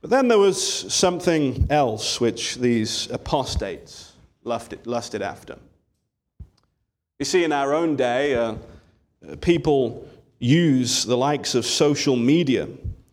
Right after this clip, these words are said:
as a breeding ground for their egocentrism. They squander huge amounts of time, uh, uh, lusting after likes and desperately seeking recognition and a reputation in the world.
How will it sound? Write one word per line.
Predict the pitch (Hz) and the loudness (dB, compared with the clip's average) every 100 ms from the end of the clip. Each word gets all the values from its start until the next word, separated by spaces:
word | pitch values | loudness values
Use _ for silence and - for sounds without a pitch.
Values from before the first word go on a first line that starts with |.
| _ _ | _ _
as | 113 131 | -4 -2
a | |
breeding | 123 151 175 143 117 | 0 0 0 0 -2
ground | 117 107 110 107 | -6 -6 -8 -12
for | - 113 | -8 -4
their | 110 110 98 131 | -2 -4 -6 -4
egocentrism. | 135 127 117 110 107 - - - - 151 151 131 104 - - _ _ _ _ _ _ _ _ - | -4 -2 -2 -2 -8 -16 -16 -6 -2 0 2 0 -2 -8 -14 _ _ _ _ _ _ _ _ -10
They | 139 151 147 135 | -2 0 0 -2
squander | - - 185 180 147 127 | -2 2 2 2 -2 -2
huge | 185 196 160 | -2 -2 0
amounts | 156 156 151 - | 0 -2 -4 -4
of | 143 - | -4 -4
time, | - 185 165 135 123 | -4 -2 -2 -4 -6
uh, | 120 - - | -8 -10 -4
uh, | 156 | 2
lusting | 175 190 - 196 156 | 2 0 -2 0 2
after | 156 156 - 151 | 0 -2 0 0
likes | 151 180 156 120 113 - | 2 2 0 -4 -6 -4
and | 120 123 - - - | -4 -6 -10 -4 0
desperately | 180 - - 175 160 135 | 0 -2 -6 -4 -2 -4
seeking | - 175 151 160 143 135 | -4 -4 -2 -4 -2 -2
recognition | 143 175 190 143 165 - 156 92 - - _ _ _ - | -2 0 0 0 0 -2 -4 -8 -16 -20 _ _ _ -12
and | 123 127 | -6 -4
a | |
reputation | 139 139 139 135 170 156 - 113 76 - _ _ _ _ _ _ | -2 -2 -4 -4 -4 -4 -4 -8 -10 -18 _ _ _ _ _ _
in | 123 127 120 113 - 113 | -6 -4 -4 -8 -12 -8
the | 117 | -2
world. | 117 127 117 92 - | 0 2 0 -4 -10